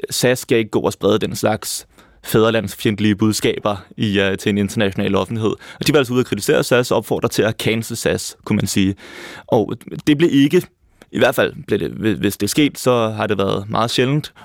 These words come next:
omtalt som en krænkelseskultur eller en cancel culture, selvom hvis det var nogle venstreorienterede eller feminister, antiracister, L G B T-aktivister og så videre, der har gjort det, jamen, så var det blevet set som endnu et eksempel på den her om-, alt omsiggribende, øh,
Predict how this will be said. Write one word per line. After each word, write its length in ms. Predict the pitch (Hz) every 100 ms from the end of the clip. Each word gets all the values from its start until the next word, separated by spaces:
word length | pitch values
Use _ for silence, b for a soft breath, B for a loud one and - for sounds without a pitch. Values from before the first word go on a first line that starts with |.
| -
omtalt 400 | 120 117 135 -
som 100 | 107
en 80 |
krænkelseskultur 840 | 104 101 98 113 - - - 120 -
eller 120 | 101
en 120 | 110
cancel 340 | - 104 101 113
culture, 360 | - 98 104
selvom 360 | 98 104 123 120 -
hvis 160 | 113
det 80 | -
var 40 |
nogle 140 | 101 101
venstreorienterede 760 | 135 - 160 139 - 104 117
eller 120 | - -
feminister, 520 | - 95 110 110 117
antiracister, 760 | 107 104 104 110 104 113 -
L 120 | 104 104 104
G 60 |
B 40 | 107
T-aktivister 1120 | 143 131 - - - - - 113 117 120 -
og 60 | 110
så 80 | 110
videre, 220 | 110 117
der 100 | 107
har 120 | 104
gjort 280 | 101 117 -
det, 80 | 123 B B
jamen, 160 | 113 104
så 120 | 131
var 100 | 135
det 140 | 120
blevet 260 | 101 101 98
set 220 | - 101
som 140 | 113 110
endnu 240 | 127 123
et 60 | 110
eksempel 460 | 104 - 92 - 95
på 140 | 113
den 160 | 104 101
her 100 | 95
om-, 160 | 110 -
alt 180 | 110 -
omsiggribende, 680 | 98 101 110 98 - 104 107 -
øh, 200 | - 95